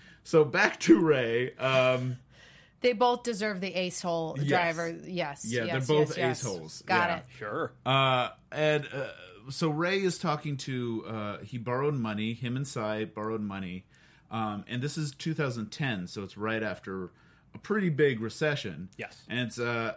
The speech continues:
Speaker 1: where a lot of, like, troubled businesses, and apparently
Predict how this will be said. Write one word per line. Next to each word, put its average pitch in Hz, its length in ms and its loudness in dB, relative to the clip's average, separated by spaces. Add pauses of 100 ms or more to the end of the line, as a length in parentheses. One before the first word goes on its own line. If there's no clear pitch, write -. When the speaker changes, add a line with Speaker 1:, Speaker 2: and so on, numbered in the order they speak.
Speaker 1:
where 117 260 -2
a 113 80 0
lot 131 300 0
of, 110 280 -4 (240)
like, 101 260 -6 (280)
troubled 117 460 -4
businesses, 104 680 -4 (340)
and 120 120 -4
apparently 151 460 0